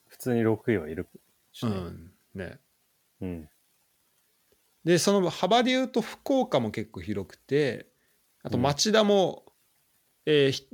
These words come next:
Speaker 2: 十八位予想の人もいれば、一番上で六位予想までしてるっていう感じですね。
Speaker 1: うんうんうんうん。
Speaker 2: 六位予想、これ俺だな。うん。ということで、まあ、これも含めて、えー、シーズン終わった時にどうなってるかというのがちょっと楽しみですね。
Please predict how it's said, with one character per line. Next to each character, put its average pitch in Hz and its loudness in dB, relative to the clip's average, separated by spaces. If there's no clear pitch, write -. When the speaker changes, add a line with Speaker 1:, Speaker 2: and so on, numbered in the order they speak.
Speaker 2:
十 208 2
八 220 2
位 220 4
予 226 4
想 208 2
の 180 2
人 185 -2
も 175 2
い 170 4
れ 175 2
ば、 190 4
一 143 -2
番 190 6
上 175 4
で 165 6
六 135 2
位 143 2
予 131 2
想 95 -8
ま 87 -12
で - -14
し - -10
て - -14
る - -16
っ - -16
て - -20
い - -18
う - -20
感 64 -20
じ 62 -18
で - -20
す - -8
ね。 101 -2
Speaker 1:
う - -2
ん 95 -4
う - -6
ん 82 -10
う 90 -10
ん 82 -12
う 82 -18
ん。 80 -18
Speaker 2:
六 160 -4
位 - 2
予 151 0
想、 - -14
こ - -14
れ 85 -14
俺 85 -16
だ - -18
な。 147 -16
う 101 -14
ん。 98 -14
と 120 -2
い - 0
う 113 0
こ 120 0
と 117 0
で、 117 2
ま 123 2
あ、 113 0
こ 143 2
れ 147 6
も 156 4
含 180 0
め 160 4
て、 123 4
え 117 0
ー、 - -2
シ 135 0
ー - 2
ズ 107 -2
ン - -2
終 - -2
わ 107 -2
っ - -8
た - -6
時 107 -6
に 95 -6
ど 101 -4
う 101 -4
な 90 -8
っ 82 -14
て - -16
る 92 -12
か 90 -12
と 92 -16
い 90 -12
う 90 -14
の 90 -14
が 87 -16
ち - -14
ょ - -12
っ - -14
と - -12
楽 95 -8
し 92 -8
み 90 -14
で 76 -16
す 87 -16
ね。 113 -14